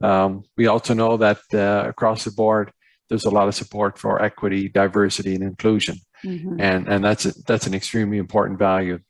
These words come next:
Speaker 1: that, that we're seeing. Um, again, that need for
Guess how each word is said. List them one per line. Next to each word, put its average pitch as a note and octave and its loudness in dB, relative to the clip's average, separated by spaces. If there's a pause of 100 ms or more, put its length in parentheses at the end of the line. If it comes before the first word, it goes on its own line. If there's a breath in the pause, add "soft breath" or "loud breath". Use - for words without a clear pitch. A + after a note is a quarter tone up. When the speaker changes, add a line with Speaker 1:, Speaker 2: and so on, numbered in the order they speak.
(160)
Speaker 1:
that, G2 0 (180)
that G2 0
we're F#2+ -2
seeing. F2 -4 (520 loud breath)
Um, F2+ 0 (880)
again, A2 2
that G#2+ 2 (340)
need A#2 0
for A2 0